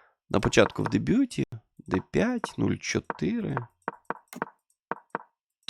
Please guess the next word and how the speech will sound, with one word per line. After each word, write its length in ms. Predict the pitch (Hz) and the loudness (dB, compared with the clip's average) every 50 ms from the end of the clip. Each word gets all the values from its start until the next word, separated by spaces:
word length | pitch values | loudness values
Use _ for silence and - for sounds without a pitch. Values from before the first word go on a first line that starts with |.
| - - _ _ _ _ _ _ _ _ _ _ _ _ _ - - - _ _ _ _ _ _ _ _ _ _ _ _ _ _ _ _ _ _ _ _ _ _ _ _ _ - | -8 -8 _ _ _ _ _ _ _ _ _ _ _ _ _ -8 -8 -8 _ _ _ _ _ _ _ _ _ _ _ _ _ _ _ _ _ _ _ _ _ _ _ _ _ 8
Нулі. 400 | 180 165 113 - - 120 113 | 10 10 10 8 4 -4 -10